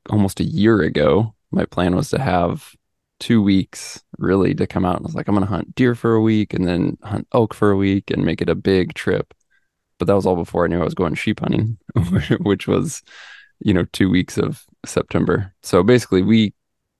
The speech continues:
had to compress that into a much shorter window. And then, uh, it wasn't originally on the radar till you kinda brought it up, but we kinda realized we could hunt some border country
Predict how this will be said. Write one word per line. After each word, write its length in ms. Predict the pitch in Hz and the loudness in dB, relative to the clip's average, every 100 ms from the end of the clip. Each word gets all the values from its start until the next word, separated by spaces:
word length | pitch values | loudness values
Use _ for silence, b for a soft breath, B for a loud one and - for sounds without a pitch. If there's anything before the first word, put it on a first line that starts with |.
| _ | _
had 240 | - 98 - | -6 -4 -2
to 60 | |
compress 440 | 95 90 - 90 - | -2 -2 -2 -4 0
that 240 | 85 82 | -2 -2
into 200 | - 143 | -4 -6
a 20 | - | -4
much 240 | - - | -4 -6
shorter 500 | - - - - - b b b b b b _ _ | -6 -2 0 0 -4 b b b b b b _ _
window. 680 | - 120 120 101 95 101 143 - | 2 4 4 6 6 6 2 -6
And 280 | - 110 104 | -4 0 2
then, 320 | 101 101 98 | 2 2 2
uh, 400 | 98 98 98 98 90 _ _ - | 2 0 0 -2 -6 _ _ -4
it 60 | |
wasn't 320 | 110 196 285 | 0 2 2
originally 400 | 208 139 208 214 | 0 0 0 0
on 80 | 160 | 0
the 100 | 110 | 0
radar 300 | 107 147 185 | 0 0 -2
till 180 | - 98 | -2 -2
you 100 | 113 | -2
kinda 220 | - 123 | -2 -2
brought 220 | 104 113 | 0 -2
it 100 | 113 | 0
up, 140 | 107 139 | -2 -2
but 120 | 104 | -2
we 100 | 101 | -4
kinda 240 | - 147 107 | -2 -2 0
realized 320 | 110 117 - | 0 0 -4
we 80 | 113 | -6
could 140 | 104 | -4
hunt 200 | 120 95 | -4 -6
some 540 | - 107 95 95 90 - _ _ - | -4 0 2 0 -2 -8 _ _ -2
border 260 | 90 117 | 0 0
country 480 | - 87 90 92 101 | -4 -6 -2 -2 -2